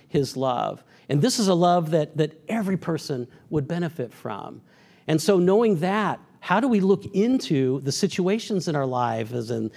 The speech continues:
the places that God puts us? Do we live with the sense of destiny, right? Like, "No, this is, this is important. I'm not just flying low here. It doesn't really matter that I'm there."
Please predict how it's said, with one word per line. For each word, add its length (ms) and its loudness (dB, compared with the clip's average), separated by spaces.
the 60 0
places 420 0
that 100 -4
God 280 -2
puts 240 -2
us? 180 -4
Do 80 2
we 120 4
live 400 4
with 140 -2
the 60 0
sense 400 0
of 240 -4
destiny, 640 -2
right? 220 2
Like, 240 4
"No, 160 2
this 260 0
is, 280 -2
this 180 -2
is 120 2
important. 500 -2
I'm 140 2
not 160 2
just 180 -2
flying 420 2
low 260 4
here. 500 -4
It 60 -20
doesn't 160 0
really 140 4
matter 400 0
that 160 -4
I'm 160 -6
there." 520 -10